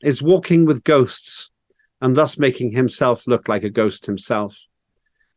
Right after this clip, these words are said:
Is this a recipe for stability, as some say it is, because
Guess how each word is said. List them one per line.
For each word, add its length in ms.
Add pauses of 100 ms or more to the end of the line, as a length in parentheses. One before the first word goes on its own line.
(140)
Is 320
this 500 (360)
a 80
recipe 460
for 100
stability, 640
as 160
some 220
say 320
it 80
is, 260
because 540